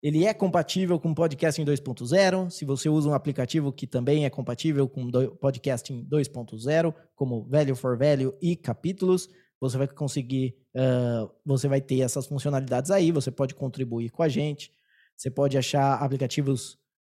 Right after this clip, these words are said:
ah, podcast em dois ponto zero em podcastindex ponto org barra apps, e também o que eu sempre recomendo aqui, que é o que eu pessoalmente uso, fountain ponto F M. Ah, e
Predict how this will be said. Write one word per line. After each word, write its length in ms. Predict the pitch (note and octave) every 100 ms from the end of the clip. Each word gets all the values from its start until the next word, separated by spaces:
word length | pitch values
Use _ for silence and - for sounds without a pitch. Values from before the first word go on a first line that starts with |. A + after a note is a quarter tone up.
| _ -
ah, 280 | B2+ B2 A2+
podcast 480 | C3+ A#2+ C#3 B2
em 40 | C3
dois 160 | B2
ponto 260 | - B2 B2+
zero 220 | B2 B2+
em 120 | A#2
podcastindex 1200 | A2 D3+ D3 - C3 A2+ - - D#3+ D3+ A#2+ G#2 -
ponto 420 | - C3+ C3+ B2
org 380 | A#2+ A#2 G#2 - _
barra 420 | B2 A2+ F#2 F#2+ - -
apps, 420 | D3 - - - _ _ _ -
e 120 | F#3
também 320 | G3 G#3+ F3+ F#3+
o 80 |
que 140 | D3 D#3
eu 160 | D#3+
sempre 300 | C#3+ D#3 D3+
recomendo 500 | D3+ D3+ D3 C3+ D3
aqui, 200 | C#3+ D#3+
que 160 | G3+ -
é 60 | -
o 80 |
que 160 | C#3+ C3+
eu 100 | C#3+
pessoalmente 640 | C#3+ D#3+ D3+ C#3+ B2+ C3
uso, 300 | G3 E3+ D#3 _ _ _ _ _ _ _ _
fountain 560 | _ F3 F#3 F3 E3+ D#3 -
ponto 340 | D3+ D3 C3+
F 220 | B2 -
M. 300 | D3 A2 A2+ - _ _ _ _ _ -
Ah, 500 | D#3+ D#3 D#3 D3 D3
e 300 | F#3+ G#3 A3